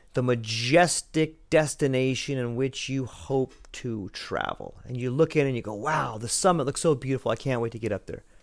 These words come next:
And as you bring your head back down, you look in front of you and you see a well-worn pathway with some stairs and some gravel.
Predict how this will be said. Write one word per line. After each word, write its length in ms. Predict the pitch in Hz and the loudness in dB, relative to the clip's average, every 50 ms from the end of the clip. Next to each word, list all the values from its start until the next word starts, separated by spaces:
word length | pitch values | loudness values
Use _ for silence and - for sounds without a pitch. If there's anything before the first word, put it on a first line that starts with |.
| - _ - - - - - - - - | -20 _ -20 -20 -20 -20 -20 -18 -8 -2
And 100 | 120 139 | 2 6
as 300 | 156 170 170 160 - 151 | 6 8 6 6 4 0
you 380 | 156 147 143 135 135 135 - - - - - - - - | 0 0 2 2 0 0 -2 -6 -18 -20 -20 -20 -20 -2
bring 240 | - 151 175 185 180 | 4 6 6 6 8
your 100 | 170 160 | 6 6
head 280 | 143 151 160 160 139 127 | 6 6 6 4 6 6
back 300 | 147 139 131 135 - - | 6 6 6 4 2 2
down, 520 | 147 143 139 127 117 110 104 107 120 123 - - _ - | 4 6 6 6 4 4 2 0 -4 -8 -12 -18 _ -12
you 220 | 139 135 135 131 | -4 -2 0 2
look 260 | 131 147 170 170 - | 4 4 4 4 4
in 80 | 156 139 | 0 0
front 220 | - - 165 151 | 2 2 4 4
of 80 | 135 120 | 4 4
you 120 | 120 117 | 2 2
and 120 | 117 120 123 | 2 2 0
you 80 | 120 | -2
see 380 | - - - 160 160 156 147 139 | -2 -4 -4 -2 0 2 4 4
a 100 | 123 117 | 4 4
well-worn 960 | 117 120 139 143 147 147 143 139 139 139 131 123 123 131 135 135 131 127 123 | 4 2 4 6 6 6 6 4 4 0 -2 -2 -2 0 0 2 0 0 -2
pathway 720 | 117 - - 127 151 151 147 - - 117 101 - - - 107 - _ - | -4 -8 -4 -2 0 0 0 -2 -6 -8 -8 -8 -8 -10 -16 -20 _ -10
with 140 | - 123 - | -8 -6 -6
some 160 | - - 104 | -6 -8 -8
stairs 920 | 92 - - - - - - 120 117 120 120 123 120 123 123 123 120 113 | -6 -6 -6 -6 -4 0 2 4 4 4 2 0 0 0 0 -2 -2 -4
and 100 | 110 104 | -8 -10
some 200 | - - 107 107 | -10 -10 -10 -8
gravel. 800 | - 98 95 92 95 98 104 104 110 110 110 107 107 110 110 | -8 -6 -4 -2 0 2 2 2 2 0 0 -2 -2 -2 -4